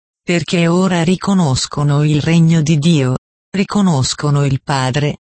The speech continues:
il quale vuole venire dai suoi e non viene riconosciuto dagli uomini,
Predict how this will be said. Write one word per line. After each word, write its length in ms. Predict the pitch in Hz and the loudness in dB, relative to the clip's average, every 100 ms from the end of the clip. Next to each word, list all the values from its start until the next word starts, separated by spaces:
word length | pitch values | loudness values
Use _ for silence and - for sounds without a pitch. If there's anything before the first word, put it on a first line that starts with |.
| _ _ | _ _
il 200 | 190 160 | -4 -4
quale 440 | - 202 185 170 165 | -4 -2 0 0 0
vuole 340 | 160 156 143 | 0 0 0
venire 480 | 143 143 165 151 139 | 0 2 2 0 0
dai 180 | 135 139 | 0 0
suoi 460 | - 180 170 165 | -2 -2 0 0
e 40 | 165 | 2
non 200 | 165 156 | 2 2
viene 400 | 160 170 170 160 | 2 2 2 0
riconosciuto 920 | 160 - 170 170 - 214 208 - 180 | -2 0 0 0 -2 -2 -2 -2 -2
dagli 340 | 160 160 165 | 0 0 0
uomini, 600 | 156 139 127 131 139 156 | 0 0 0 0 0 -2